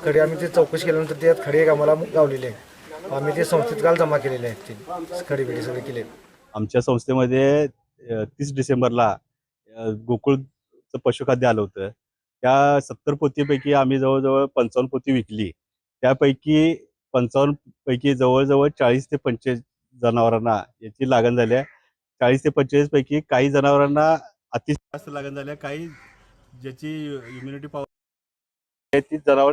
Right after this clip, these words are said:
Speaker 2: तगलेत. काही जनावरांनी, ज्या लोकांनी नुसतंच ज्याचा गोळीचा वापर केला आहे त्या लोकांच्या म्हशी या आजारेदानी या पशुखाद्यामुळंच, कारण का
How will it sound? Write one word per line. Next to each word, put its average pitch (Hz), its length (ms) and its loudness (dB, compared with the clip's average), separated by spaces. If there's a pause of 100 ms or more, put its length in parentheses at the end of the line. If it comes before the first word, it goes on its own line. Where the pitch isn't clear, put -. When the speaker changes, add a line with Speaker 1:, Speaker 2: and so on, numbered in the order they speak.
(160)
Speaker 2:
तगलेत. 151 300 2 (640)
काही 147 220 -12
जनावरांनी, 156 920 -12
ज्या 143 180 -6
लोकांनी 156 460 -8
नुसतंच 175 440 -10 (560)
ज्याचा 131 220 -8
गोळीचा 139 360 -4
वापर 135 260 -4
केला 123 280 -10
आहे 90 140 -10 (380)
त्या 139 180 -8
लोकांच्या 143 720 -10
म्हशी 131 460 -14 (500)
या 143 380 -8 (120)
आजारेदानी 139 840 -8
या 160 300 -8 (320)
पशुखाद्यामुळंच, 151 840 -6 (520)
कारण 139 160 -8
का 160 300 -6